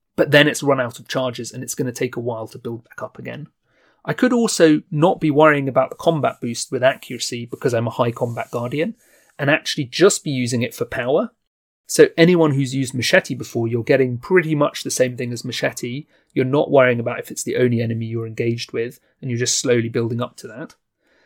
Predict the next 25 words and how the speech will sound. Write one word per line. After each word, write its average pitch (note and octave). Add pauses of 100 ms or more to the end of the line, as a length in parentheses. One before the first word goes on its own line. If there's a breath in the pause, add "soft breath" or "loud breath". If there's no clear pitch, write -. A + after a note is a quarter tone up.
(260)
And D3+
then E3+
its -
upgrades. - (360)
It F#3 (480)
has B2+
one, D#3+
two, E3
three, E3
four, F#3+
five, E3
six, -
seven, D#3+
eight. -
It's -
another D3+
eighter. D#3+ (640 soft breath)
The -
first F3
five D#3
are C#3
all C3+
one C3
X -
P. A#2